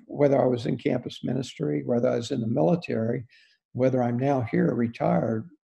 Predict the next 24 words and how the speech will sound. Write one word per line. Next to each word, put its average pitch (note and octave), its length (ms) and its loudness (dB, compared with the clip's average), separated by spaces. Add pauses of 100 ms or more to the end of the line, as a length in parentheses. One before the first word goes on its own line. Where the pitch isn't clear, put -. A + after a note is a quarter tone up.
(120)
is - 180 -8
to - 100 -10
pray. - 440 -4 (140)
So D3 220 2
I C#3+ 100 6
give D#3 280 0
time, C#3 440 -4 (800)
you E3+ 100 2
know, B2+ 140 0
some C#3+ 220 0
days A#2+ 260 0
I A#2 100 2
pray C3 220 0
more B2 240 -2
than A2 120 0
others, A2+ 300 -4
obviously, A#2 540 -6
but B2+ 200 -8 (520)
that's D3+ 200 2
what E3 120 4
I E3+ 120 4
do. F#3 400 2 (460)
And, B2 380 -8 (2000)
uh, B2+ 180 -14